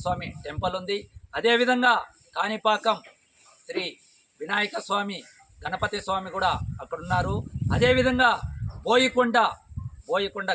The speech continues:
గంగమ్మ తల్లి అనేసి ఆ అమ్మవారికి ఎక్కడెక్కడోళ్ళు వేలాది,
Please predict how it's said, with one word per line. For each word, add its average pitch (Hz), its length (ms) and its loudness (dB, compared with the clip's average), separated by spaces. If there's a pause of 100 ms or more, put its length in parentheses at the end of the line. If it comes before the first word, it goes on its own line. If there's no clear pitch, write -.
గంగమ్మ 190 400 -6
తల్లి 185 320 -4
అనేసి 175 360 -6 (460)
ఆ 156 120 2
అమ్మవారికి 185 600 0 (420)
ఎక్కడెక్కడోళ్ళు 190 600 -2 (400)
వేలాది, 220 460 2